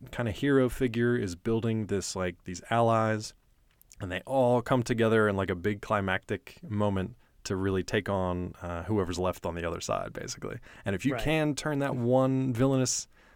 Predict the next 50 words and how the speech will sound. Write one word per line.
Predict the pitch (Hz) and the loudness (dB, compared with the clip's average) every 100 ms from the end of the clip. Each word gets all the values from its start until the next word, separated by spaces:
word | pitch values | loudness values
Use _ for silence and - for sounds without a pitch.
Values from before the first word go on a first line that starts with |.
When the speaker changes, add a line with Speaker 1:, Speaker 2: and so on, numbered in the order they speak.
| _ | _
Speaker 1:
leader | 113 127 143 135 | 2 2 4 4
at | 127 | 4
the | 113 | 0
end, | 113 | 0
if | 127 | 0
you | 113 | -2
can | 101 | -4
turn | - 123 127 | -2 -2 2
them | 120 | 0
to | 113 | 0
your | 107 104 | -2 -2
side, | - 113 104 | 2 4 4
then | 95 | 2
you | 101 | -2
save | - 107 | 0 0
a | |
lot | 92 104 | 2 0
of | 120 | 2
bloodshed, | 113 107 - 107 101 | 0 0 0 0 2
a | |
lot | 90 92 | 2 0
of | |
conflict, | - 104 95 101 87 | 0 -2 0 -4 -4
and | 87 | -8
you | 87 | -6
all | 92 101 | -2 0
work | 95 92 | 0 -4
together | - 92 90 90 - - - _ | -6 -6 -4 -4 -8 -20 -20 _
to | 95 | -8
make | 90 87 | -6 -6
a | |
better | 87 90 | -6 -8
tomorrow. | 82 87 87 87 85 | -8 -6 -2 -2 -4
And | - 90 | -6 -6
I | |
hope | 87 - 120 | -4 2 4
that's | 120 - | 4 0
where | 113 | -2
Kipo's | - 113 110 | -2 -2 -2
going. | 107 117 120 120 _ _ _ - | -2 -4 -4 -8 _ _ _ -12
And, | 92 90 87 | -8 -8 -6
um, | 90 90 87 90 - | -4 -4 -6 -8 -14
yeah, | - 117 110 | -8 -8 -6
I | |
can't | 95 104 | -8 -6
wait | 95 | -8
to | - | -8
see | 104 | -8
more. | 98 107 - _ _ _ _ _ - | -8 -10 -14 _ _ _ _ _ -12
Speaker 2:
Yeah. | 127 | -12